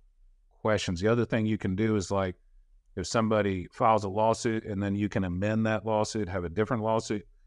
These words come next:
you can say, "Hey, compare these two and tell me what the differences are."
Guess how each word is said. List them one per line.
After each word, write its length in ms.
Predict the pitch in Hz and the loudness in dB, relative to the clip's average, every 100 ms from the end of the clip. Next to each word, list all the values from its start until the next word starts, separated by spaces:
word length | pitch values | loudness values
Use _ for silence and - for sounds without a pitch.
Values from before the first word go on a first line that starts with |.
| - | -14
you 80 | 107 | -8
can 160 | - 107 | -2 0
say, 180 | 127 107 | 2 2
"Hey, 140 | 120 | 0
compare 560 | - 98 - 123 120 120 | -2 -4 0 4 4 4
these 260 | 101 92 | 0 -4
two 360 | - 107 101 92 | -2 -2 0 -4
and 80 | 87 | -8
tell 180 | - 107 | -2 0
me 120 | 104 | 2
what 160 | 101 98 | 0 -2
the 80 | |
differences 600 | 95 104 - 98 - 85 | -2 0 0 -2 -4 -8
are." 300 | 82 80 - | -8 -12 -16